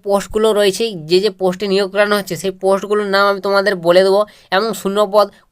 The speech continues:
কোন পোস্টে কত রয়েছে সেটাও বলে দিচ্ছি, ঠিক আছে? তো এখানে তোমরা সম্পূর্ণ দেখো আর ভিডিওটি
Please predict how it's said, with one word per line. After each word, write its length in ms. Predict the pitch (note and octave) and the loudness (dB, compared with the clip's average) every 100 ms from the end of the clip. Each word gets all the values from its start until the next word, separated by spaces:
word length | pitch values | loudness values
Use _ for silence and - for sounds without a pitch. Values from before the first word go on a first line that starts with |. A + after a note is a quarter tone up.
| F#3+ | -2
কোন 120 | G#3 G3 | -2 -2
পোস্টে 240 | F#3+ F#3 G#3 F#3 | -10 -6 -2 0
কত 120 | F3+ G#3 | 0 0
রয়েছে 200 | G#3 G3 F#3+ | -2 -4 -6
সেটাও 260 | F#3 F#3+ G3 | 0 2 4
বলে 160 | G3 F#3 | 4 4
দিচ্ছি, 220 | E3 C#3+ C#3+ D#3+ | 2 -2 -8 -4
ঠিক 100 | G3 | -2
আছে? 140 | G3+ B2+ - - _ | -2 -4 -8 -18 _
তো 40 | F#3 G3 | -2 0
এখানে 180 | G3+ G#3 | 0 0
তোমরা 160 | G#3 F#3 | -2 -2
সম্পূর্ণ 300 | F#3 F3+ G#3 G#3+ F#3 | -2 -4 -2 -2 -2
দেখো 160 | F3+ G3+ | 0 0
আর 60 | F#3 | 0
ভিডিওটি 260 | E3+ G3 | -2 -2